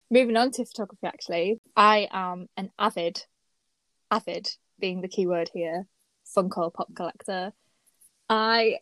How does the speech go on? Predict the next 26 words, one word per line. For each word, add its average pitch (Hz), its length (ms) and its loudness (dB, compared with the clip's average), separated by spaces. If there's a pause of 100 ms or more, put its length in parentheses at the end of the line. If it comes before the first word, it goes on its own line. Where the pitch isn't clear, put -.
<laughs> - 1200 0
Rachel 262 680 2 (100)
is 233 160 -4 (160)
rolling 214 260 -4
her 202 140 -6
eyes 185 400 -6 (120)
and 220 420 -10
<laughs> - 800 -4
screaming 208 420 4
at 190 120 -2
me 226 100 -4
through 180 160 -6
the 214 100 -8
screen. 180 380 0 (120)
<laughs> 453 60 6 (920)
The 277 120 0
majority 285 440 4
of - 80 -8
my 220 140 -6
collection, - 640 -10 (140)
I 220 80 2
have 240 180 0
about 214 400 0 (380)
roughly 359 340 2
a 359 60 -2
hundred. 220 420 -6